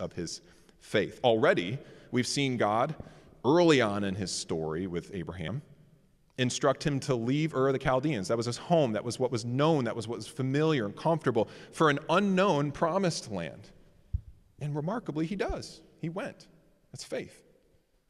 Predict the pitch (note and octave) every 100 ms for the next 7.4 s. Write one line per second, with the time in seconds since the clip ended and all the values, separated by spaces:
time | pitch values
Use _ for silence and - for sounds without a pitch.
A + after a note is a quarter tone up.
0 | _ _ _ _ _ _ - B2 B2+ C#3
1 | B2+ - C3+ B2+ G2+ - - - - -
2 | _ G2 B2+ C3 B2+ C#3+ C#3 C3+ B2+ C#3
3 | C3+ C3+ C#3+ C3 G#2+ G#2+ - G2+ F#2+ G#2+
4 | A#2+ - C#3 - G#2 A#2+ C3+ G#2 G#2 C3+
5 | C#3 C3 C3+ C3+ A2 F2 G#2 B2+ C3+ C3+
6 | G#2 G2+ - A2+ B2+ C#3 A#2 F#2 - -
7 | F#2 G2+ D3+